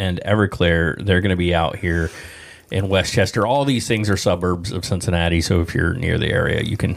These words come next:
you'll make it. Uh, they're gonna be out in Westchester here, Everclear, and if you haven't seen Everclear live, they're fantastic. And, uh, we've, we've had Art on the show. You can go back and listen to that episode.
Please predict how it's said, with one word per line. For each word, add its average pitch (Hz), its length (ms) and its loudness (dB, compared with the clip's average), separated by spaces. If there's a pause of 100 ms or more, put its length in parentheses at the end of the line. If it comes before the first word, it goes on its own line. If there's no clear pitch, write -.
you'll 82 200 2
make - 260 -2
it. - 120 -2 (600)
Uh, 95 200 0
they're 120 180 0
gonna 131 140 0
be 101 180 2
out 92 360 0 (460)
in 104 200 -2
Westchester 98 640 0
here, 87 300 2
Everclear, 90 580 2
and 87 340 -2 (120)
if 92 240 -4
you 104 80 2
haven't 117 240 2
seen 98 200 -2
Everclear 87 460 2
live, 82 320 2
they're 80 160 0
fantastic. 82 800 -2 (180)
And, 82 400 -2
uh, 82 240 0
we've, 82 300 -2
we've 95 220 0
had 87 180 2
Art 87 320 2
on 90 140 0
the 87 80 -4
show. 85 240 0
You 85 120 2
can 85 140 -8
go 82 100 0
back 82 200 0
and 87 100 -4
listen 85 200 -6
to 82 80 -2
that 85 140 2
episode. 104 560 2